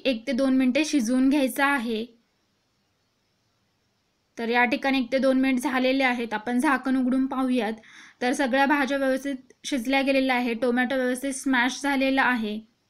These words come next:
तर या ठिकाणी आता आपण इथे सगळे मसाले ॲड करणार आहोत. सगळ्यात आधी आपण इथे कश्मीरी लाल मिरची पावडर घालणार आहोत.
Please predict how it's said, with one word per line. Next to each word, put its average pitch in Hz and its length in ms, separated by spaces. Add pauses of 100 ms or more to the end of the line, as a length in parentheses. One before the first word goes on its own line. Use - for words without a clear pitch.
(600)
तर 262 100
या 269 180
ठिकाणी 285 380
आता 262 260
आपण 254 260
इथे 254 360
सगळे 277 300
मसाले 269 500 (300)
ॲड 247 220
करणार 240 420
आहोत. 233 280 (1300)
सगळ्यात 294 420
आधी 262 200
आपण 262 280
इथे 240 300 (400)
कश्मीरी 302 440
लाल 262 180
मिरची 269 260
पावडर 262 340
घालणार 247 340
आहोत. 220 240